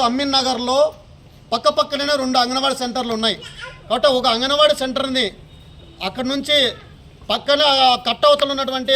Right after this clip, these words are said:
అమీన్ నగర్, న్యూ అమీన్ నగర్లోన బాబా కాలనీ దగ్గర, లేదంటే క-, కందుకుంట నారం సెంటర్లో పెడితే కన్నా తాత్కాలికంగా అక్కడ మహిళలకు ఉపశమనం,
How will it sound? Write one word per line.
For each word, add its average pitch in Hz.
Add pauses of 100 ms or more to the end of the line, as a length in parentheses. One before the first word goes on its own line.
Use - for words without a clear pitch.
(120)
అమీన్ 262
నగర్, 254
న్యూ 262
అమీన్ 254
నగర్లోన 247 (220)
బాబా 247 (100)
కాలనీ 247
దగ్గర, 240 (120)
లేదంటే 247 (520)
క-, 220
కందుకుంట 269
నారం 262 (100)
సెంటర్లో 262 (120)
పెడితే 247
కన్నా 233 (540)
తాత్కాలికంగా 277
అక్కడ 262 (600)
మహిళలకు 277
ఉపశమనం, 262